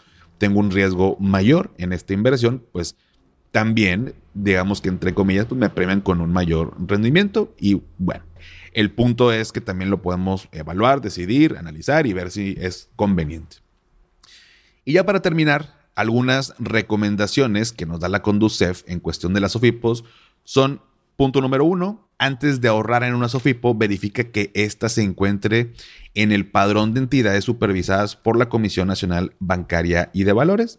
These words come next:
En, esto lo puedes revisar en la página de W W W punto C N B V punto gov punto M X. Y en el sistema de registro de prestadores financieros, ya hemos hablado de él,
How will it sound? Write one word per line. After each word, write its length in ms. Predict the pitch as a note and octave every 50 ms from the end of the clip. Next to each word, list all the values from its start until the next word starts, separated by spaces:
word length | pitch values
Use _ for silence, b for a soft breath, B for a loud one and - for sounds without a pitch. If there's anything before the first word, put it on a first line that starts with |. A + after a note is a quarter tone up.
| _ _
En, 320 | - F#2+ F#2 F2+ F#2 E2+ B B B B B B B -
esto 220 | G#2 G2+ - A#2+
lo 140 | G#2+ F#2 -
puedes 220 | F#2+ G2 G2+ F2+
revisar 380 | F#2+ G2 F#2+ F2 F#2 F#2 F#2+ F#2+
en 80 | F#2+
la 120 | F#2+ F2+ -
página 420 | F#2 F#2 - G2 F#2+ F#2 F#2+ F#2
de 140 | F2 F2 E2+
W 300 | - - F#2+ - G2+ G2
W 200 | F#2+ F2 F2 F#2+
W 200 | G#2+ A2 A2+ -
punto 440 | - C#3+ D3+ D3 D3+ D3+ C#3+ - - -
C 260 | - A#2 A#2+ - A#2
N 340 | - A2 A2+ A#2+ B2+ C3 -
B 280 | F#2+ F2 G2 G#2 G2+ -
V 260 | G2+ G2 G2 C3 C#3 - - _ _
punto 280 | G2+ G2+ G2 G2 G2
gov 280 | F#2+ G#2+ C3 - - _
punto 240 | F2+ E2+ E2 - E2+
M 140 | E2 - - - _
X. 220 | _ _ - - _ b b b b b b b b b b b b _
Y 200 | A2+ A#2 C3 D3
en 100 | C#3+ C#3+
el 120 | D3 C#3+
sistema 800 | A#2+ C#3+ C3+ A#2+ - - D#3 D3 D3 D3 D3 D3 D3+ D3 - - _ _
de 220 | - A#2+ G#2+ A#2+ A2+
registro 520 | G#2+ A2+ G#2+ - - B2+ B2+ A#2+ - C3+
de 100 | C3 B2+
prestadores 600 | A#2+ - G2 F#2+ - - F2 E2 F2 F#2+ F#2 -
financieros, 640 | - A2+ A#2 B2+ C3+ A#2+ F3 F3 D#3 B2+ A#2 - _ _ _
ya 240 | - F2+ F#2 G2 F#2+
hemos 240 | G2 G2+ G#2 - A#2
hablado 360 | G2+ G2+ G#2 G2+ G#2 A2 A#2+
de 80 | C3
él, 120 | C3+ D3